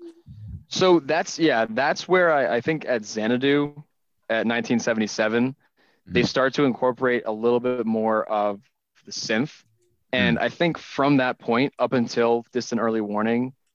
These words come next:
Speaker 1: you can hear the synth influence and, like, you know, probably the influence of just the changing of the times. Like, as you move through the seventies and you get into the eighties, that, you know, just the synth as, as an instrument becomes a lot more prominent.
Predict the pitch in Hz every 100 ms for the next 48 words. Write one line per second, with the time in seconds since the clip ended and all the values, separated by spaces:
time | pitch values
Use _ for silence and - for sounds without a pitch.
0 | _ _ _ - 120 127 120 143 156 139
1 | 110 - 147 143 135 120 - 107 104 101
2 | - 104 104 101 - 110 107 101 160 185
3 | 170 123 120 123 113 107 107 - - _
4 | - 117 107 90 - 139 107 92 101 101
5 | _ _ _ _ - 110 107 - - 104
6 | 104 104 101 104 113 - 107 101 110 104
7 | 104 101 101 101 107 107 101 104 110 101
8 | 98 - _ _ _ _ _ _ _ _
9 | _ _ _ 123 120 123 _ _ _ _
10 | _ _ _ _ _ _ _ _ _ 131
11 | 117 107 107 - 117 120 - 127 120 110
12 | 107 104 120 110 107 123 - 117 101 98
13 | 113 120 110 107 107 104 104 98 113 117
14 | 104 90